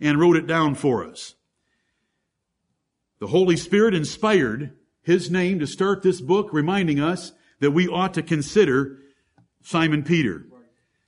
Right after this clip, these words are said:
Peter's gifts and faults are clearly known because they're clearly recorded in the Bible. More is known about him than the other eleven put together.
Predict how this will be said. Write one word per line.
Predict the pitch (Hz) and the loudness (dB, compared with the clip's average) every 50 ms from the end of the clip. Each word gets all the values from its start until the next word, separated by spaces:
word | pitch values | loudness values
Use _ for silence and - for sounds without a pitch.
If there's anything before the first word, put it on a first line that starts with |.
| _ _ _ | _ _ _
Peter's | - 185 214 202 180 151 143 - - | 0 2 2 4 2 0 0 -4 -8
gifts | 143 123 170 220 233 226 - 175 | -2 4 4 4 4 4 0 -6
and | 156 139 | -6 -6
faults | - - 185 180 214 233 233 - 160 | -4 -2 -2 0 0 0 0 0 -2
are | 147 | -4
clearly | 143 - 139 202 220 220 180 165 156 156 | -2 0 0 2 2 4 2 2 0 2
known | 165 180 190 208 233 208 | 2 2 2 2 2 0
because | 170 - - 185 175 127 | 0 0 0 0 0 2
they're | 160 151 | 0 -2
clearly | 143 - - 202 214 208 190 | -2 0 2 4 4 4 4
recorded | 165 151 143 143 156 196 208 202 185 | 2 0 0 0 2 2 4 4 2
in | 143 | 0
the | 156 | -4
Bible. | 151 147 175 170 170 147 107 95 - - - _ _ _ _ _ _ | -4 -4 -2 -2 -2 -2 -2 -4 -10 -14 -20 _ _ _ _ _ _
More | - 120 165 196 202 180 | -4 0 2 2 4 2
is | 156 - 139 | 2 0 0
known | 180 196 202 | 0 0 0
about | 190 180 180 175 170 156 | 0 0 0 -2 -2 -2
him | 151 190 214 226 208 | 0 0 0 0 0
than | 185 160 | 0 0
the | 160 170 | -2 -2
other | 180 202 180 180 | -4 -2 -2 0
eleven | 170 147 147 170 190 196 170 175 160 | 0 0 -2 -2 -2 -4 -4 -4 -4
put | - 196 190 | -2 -2 -2
together. | 196 160 147 160 170 165 135 101 87 - | -2 -2 -2 0 0 0 -2 -4 -8 -12